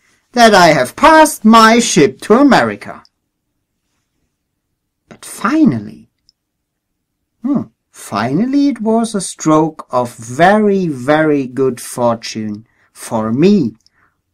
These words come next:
looking at the various experience I have never had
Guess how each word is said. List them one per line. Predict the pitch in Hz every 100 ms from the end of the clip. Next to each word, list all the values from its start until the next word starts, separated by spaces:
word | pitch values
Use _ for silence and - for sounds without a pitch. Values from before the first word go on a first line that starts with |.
| _ -
looking | 156 294 311 226 180 165 - _ _
at | 143 139
the | - 160
various | 147 160 269 277 233 180 160 -
experience | 113 - - - 247 220 147 123 123 120 - - -
I | 165 175
have | 180 226 -
never | 277 359 359 254 139 110
had | 101 95 -